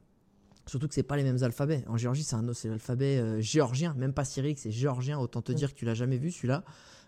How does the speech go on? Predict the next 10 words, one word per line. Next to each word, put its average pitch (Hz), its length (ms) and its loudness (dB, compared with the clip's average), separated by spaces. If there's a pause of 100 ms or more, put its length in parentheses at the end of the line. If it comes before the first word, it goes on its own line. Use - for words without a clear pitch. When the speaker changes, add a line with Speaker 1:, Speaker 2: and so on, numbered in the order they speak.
(120)
Speaker 2:
Ah 135 40 2
Speaker 1:
Euh, 131 240 6
Speaker 2:
oui, 294 60 10
j'ai 254 100 8
un 214 100 6
tatouage 233 440 6
géorgien. 185 460 0 (140)
<laughs> 240 60 4
Speaker 1:
Sérieux ? 220 300 8 (640)
Alors, 120 200 6